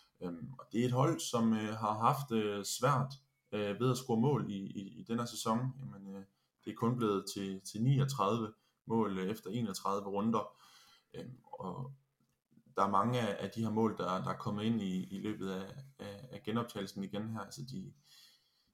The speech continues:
de vandt, øh, fem nul for, for to runder siden, og, øh, ellers så er det jo et Atletico Madrid-hold, som er kendt for, for sin jerndefensiv. Altså, den er,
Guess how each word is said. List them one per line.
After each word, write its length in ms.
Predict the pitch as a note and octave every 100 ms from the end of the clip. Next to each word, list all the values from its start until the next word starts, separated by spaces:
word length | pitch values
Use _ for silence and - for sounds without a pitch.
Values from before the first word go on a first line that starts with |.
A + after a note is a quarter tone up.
| _
de 120 | G2
vandt, 280 | G2+ A2 A2
øh, 440 | G2 F#2 F#2 F2+ F#2 -
fem 120 | C3
nul 340 | G2 G2 G#2+ - _
for, 360 | G2+ F#2+ F#2 F2+
for 80 | A2+
to 140 | -
runder 340 | A#2+ G2+ G2+ G2
siden, 460 | - G#2 G#2+ G#2 G2
og, 340 | F#2+ F#2+ F#2+ F#2+
øh, 240 | F#2+ F#2 - _ _ _ _ _ _ _ _ _
ellers 220 | - G#2 -
så 120 | A2
er 200 | G#2 G#2+
det 140 | A2+
jo 200 | F#2+ F#2 -
et 140 | G2
Atletico 500 | - G2 A2 A2 A2+
Madrid-hold, 500 | G#2 F#2+ G#2+ A2 F#2+
som 200 | F#2 G2
er 120 | F#2+ F#2+
kendt 260 | A2 G#2+
for, 340 | - G2 F#2 F#2+
for 60 | F#2+
sin 280 | G2+ G2
jerndefensiv. 840 | F#2+ G2 A2 G#2+ - F#2+ - F#2+ -
Altså, 200 | G#2+ F#2+
den 220 | F#2 G2
er, 360 | G2 G2 F#2+